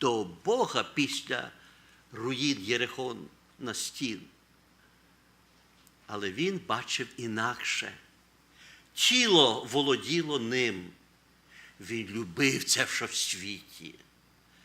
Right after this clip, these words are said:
Чудова одежа, нова. Ніхто ще на собі не мав. А який гарний сліток золота. Оглянувся направо, на-, наліво,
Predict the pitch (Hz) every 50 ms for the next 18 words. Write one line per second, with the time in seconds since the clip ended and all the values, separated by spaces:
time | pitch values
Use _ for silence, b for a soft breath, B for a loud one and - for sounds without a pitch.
0 | b b b b _ _ - - - 147 110 95 123 120 113 101 101 101 - 107
1 | 104 90 78 110 117 113 101 - - - 101 - - b b b b b b -
2 | 117 117 123 135 131 123 107 120 139 143 165 190 190 - - - - - - _
3 | _ _ _ _ _ _ _ B B B B B B - 139 151 165 160 - -
4 | - 190 - - 185 180 175 165 - - 180 160 151 175 170 156 160 160 156 156
5 | 151 151 151 147 123 - - _ _ _ b b b b b b b b b -
6 | - - 123 117 110 - - 139 123 101 104 117 110 104 104 110 104 - - -
7 | 135 139 - 139 120 107 98 90 123 131 131 127 120 117 113 - - 120 107 -
8 | - - - _ _ _ _ _ _ b b b b b b b b b _ _
9 | _ _ _ _ _ _ _ _ _ _ _ _ _ _ _ _ _ _ _ -
10 | 113 104 104 107 110 127 165 185 156 - 165 139 127 113 - 120 131 131 135 120
11 | 117 104 104 101 98 98 92 98 107 101 95 92 87 101 127 151 160 156 160 160
12 | 151